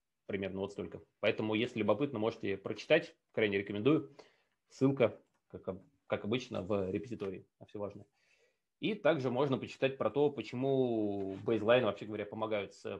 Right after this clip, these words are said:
policy gradient. Например, статейка Снипса прошлых лет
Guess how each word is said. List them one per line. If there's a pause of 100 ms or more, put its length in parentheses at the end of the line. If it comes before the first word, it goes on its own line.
policy
gradient.
Например,
статейка
Снипса (1040)
прошлых
лет